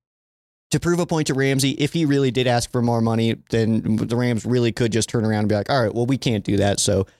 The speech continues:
um, if we'll be looking for a trade for you." And then just to let him know, like, "All right, well, I mean, you don't control everything here, man." <laughs> Like, it's like,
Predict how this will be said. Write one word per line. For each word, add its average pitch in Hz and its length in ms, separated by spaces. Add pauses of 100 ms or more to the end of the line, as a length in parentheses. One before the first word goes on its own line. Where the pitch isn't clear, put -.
(200)
um, 101 360
if 107 180
we'll 117 180
be 107 280
looking 107 220
for 107 180
a 98 40
trade 98 300
for 104 180
you." 98 140 (420)
And 135 140
then 135 80
just 123 220
to 135 80
let 120 280
him 123 260
know, 104 360
like, 107 300
"All 139 100
right, 117 260
well, 117 280
I 113 100
mean, 113 100
you 120 80
don't 123 120
control 123 340
everything 113 320
here, 104 160
man." 98 240
<laughs> 98 60
Like, 120 180
it's 127 380
like, 120 240